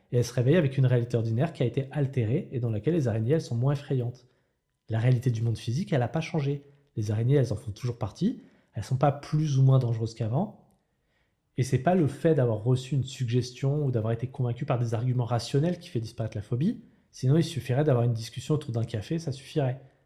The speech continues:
C'est le fait que durant la séance, l'hypnotiseur, il profite de la transe pour altérer la construction mentale et faire disparaître les raisons qui amènent les araignées à faire si peur.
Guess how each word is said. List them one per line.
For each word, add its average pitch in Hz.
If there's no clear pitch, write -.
C'est -
le -
fait 180
que 110
durant 123
la 113
séance, -
l'hypnotiseur, 117
il 135
profite -
de 113
la 107
transe -
pour -
altérer 139
la 160
construction -
mentale 131
et 107
faire 113
disparaître 139
les 127
raisons 135
qui -
amènent 143
les 117
araignées 110
à -
faire 151
si -
peur. 131